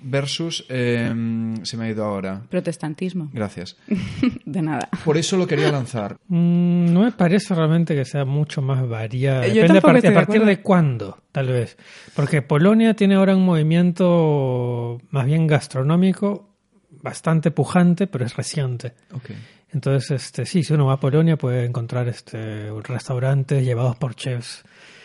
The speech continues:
Speaker 3: y restaurantes fancy, unos más caros que otros, pero sí,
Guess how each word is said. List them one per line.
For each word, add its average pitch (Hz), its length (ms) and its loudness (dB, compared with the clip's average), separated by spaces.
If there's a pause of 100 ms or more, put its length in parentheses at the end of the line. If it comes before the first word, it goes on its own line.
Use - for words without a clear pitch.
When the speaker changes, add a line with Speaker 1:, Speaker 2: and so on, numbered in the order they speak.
(240)
Speaker 3:
y 139 140 0
restaurantes 123 680 -4 (680)
fancy, 139 1040 -6
unos 123 300 -6
más 131 140 -4
caros 139 280 -4
que - 80 -6
otros, 180 180 -6
pero 143 180 -8
sí, - 260 -12